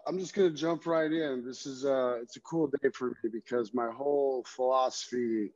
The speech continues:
of the Electric Theater was to be able to have conversations with people I've never met, and then hopefully those conversations leak over into reality with other human beings, and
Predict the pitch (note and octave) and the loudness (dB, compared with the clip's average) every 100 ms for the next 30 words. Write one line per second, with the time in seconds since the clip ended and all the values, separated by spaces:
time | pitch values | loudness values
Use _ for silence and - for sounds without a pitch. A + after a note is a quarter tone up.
0 | - A2+ A#2 A#2 B2 G#2+ A#2+ G2+ B2+ B2 | -4 0 6 6 6 4 -2 -4 0 4
1 | A2 G2+ - _ _ _ _ _ _ _ | 6 4 2 _ _ _ _ _ _ _
2 | _ _ - - - _ _ _ E3 D#3 | _ _ -20 -20 -20 _ _ _ 4 4
3 | - C#3 C#3 C#3 C3+ - C#3 C3 C3 A2 | 6 8 8 8 6 4 4 6 6 4
4 | C3 C#3 - C#3 B2 - B2+ B2+ - B2+ | 4 2 2 0 2 2 4 4 4 2
5 | A#2+ A2+ G#2 A#2 A2+ - A#2+ A#2+ A#2 A2 | 2 0 0 2 2 2 -2 2 4 4
6 | G#2+ A2+ A#2 A2+ A2+ B2+ _ - - _ | 2 2 2 2 2 0 _ -20 -20 _
7 | _ - B2+ B2 B2 A#2+ A#2 G#2 G#2+ A#2+ | _ -2 2 4 4 4 2 2 4 4
8 | A#2 F#2+ C3+ B2+ - B2 A#2+ A#2+ A#2 - | 4 4 4 4 6 6 6 4 2 0
9 | B2+ A2+ G#2+ - A#2+ A2+ A#2 G#2+ - A2+ | 0 0 0 2 4 4 0 0 0 2
10 | C3 A#2+ C3 B2 A#2 A#2 A#2 A2+ A2 A2+ | 2 2 6 6 6 6 6 6 2 4
11 | A2+ A#2 A#2 A2+ A2 G#2+ G#2 G#2 A#2+ A#2+ | 4 6 4 4 0 -4 -4 -2 0 0
12 | A2 - A2+ A2 G#2 A2+ A2+ A2+ G#2+ - | -2 -2 -4 -2 -2 -2 0 0 -2 -8
13 | - A2 A2 G#2+ G#2 G#2 | -8 -2 0 2 4 4